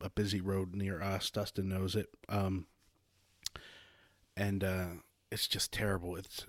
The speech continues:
n-, no good. There's so many businesses on it, but there's not many good turn lanes, and it's just such a mess. It's the worst place to drive, and, uh, we're driving it today, and just everyone seemed like,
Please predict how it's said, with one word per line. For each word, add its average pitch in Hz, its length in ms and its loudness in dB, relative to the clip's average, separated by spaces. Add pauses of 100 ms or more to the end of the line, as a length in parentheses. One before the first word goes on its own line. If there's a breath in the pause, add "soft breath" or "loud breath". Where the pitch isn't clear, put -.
n-, 110 320 0
no 127 240 8
good. 120 320 2
There's 117 160 4
so 151 220 8
many 135 180 8
businesses 110 540 2
on 101 140 0
it, 98 120 -4
but - 120 -6
there's 101 240 -4
not 110 260 -2
many 104 260 0
good 95 180 -2 (160)
turn 127 400 6
lanes, 110 460 6
and 87 160 0 (580 loud breath)
it's 98 140 -2
just - 240 4
such 117 320 4
a 98 40 -2
mess. 87 300 0
It's - 100 -10
the 101 80 -2
worst 110 360 2
place 92 240 -2
to - 100 -8
drive, 92 520 -2 (120)
and, 90 220 -4
uh, 90 180 -2 (1500 soft breath)
we're - 180 -16
driving 104 420 6
it 101 100 -2
today, 92 320 0
and 92 80 -4
just 95 180 -6
everyone 120 440 6
seemed 110 260 4
like, 98 320 0